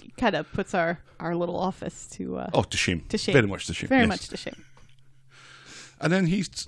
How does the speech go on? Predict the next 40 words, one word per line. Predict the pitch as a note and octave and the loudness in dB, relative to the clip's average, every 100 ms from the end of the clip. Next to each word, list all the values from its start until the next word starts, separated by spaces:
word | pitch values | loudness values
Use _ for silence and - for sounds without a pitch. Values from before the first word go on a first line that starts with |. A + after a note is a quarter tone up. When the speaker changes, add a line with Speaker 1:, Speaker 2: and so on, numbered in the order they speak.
| - | -6
Speaker 2:
starts | - C#3 C3 B2+ | 4 6 6 6
on | |
the | A#2+ | 6
guitar | A#2 C3 C#3+ D#3 | 6 6 8 6
and | B2 | 4
he | G#2+ - B2+ | 0 -2 -8
joins | A#2 A#2+ A2+ | 2 2 4
in | A#2+ A2+ G2+ - | 2 0 -4 -10
with | A#2+ | -4
himself | A#2 G#2+ A#2+ A#2 - | -2 2 2 2 0
and | A2 G#2 | -2 0
Speaker 1:
And | G#2+ A3 | 0 2
the | |
Speaker 2:
the | G#3+ | 4
Speaker 1:
bass. | A3 | 6
Speaker 2:
bass | C#3 - - | 6 2 -4
and | A#2 | -2
the | G#2+ | 0
drums | B2 D3+ D3+ | 2 2 -2
and | A#2 | -2
the | G#2 | -2
keys | - C#3 D#3+ D#3 | 0 0 0 -4
and, | A#2+ A#2 A2 - - _ - - - - _ | -4 -2 -4 -10 -20 _ -20 -20 -20 -20 _
yeah, | F3+ D#3 G#2 | -2 -2 -2
it | |
was | A2 | -6
just | - C#3+ - - - _ _ - - - _ | 0 0 0 -12 -20 _ _ -20 -20 -20 _
congratulations | A2 G#2+ A#2+ - C3 A#2 A2+ A#2+ | -2 0 0 0 -2 -2 -6 -6
on | |
a | |
hundred | G#2 B2 B2 | -6 -4 -4
episodes | C#3 B2 - F#2+ F#2 | -4 -6 -6 -6 -6
and | G#2+ G#2 | -8 -6
it | G#2+ | -8
was | - | -6
just, | C#3 - - - | -6 -6 -8 0
oh. | D#3 F2 - | 0 0 4
Speaker 1:
It | G#4 | 6
was | A4 | 6
so | - | 6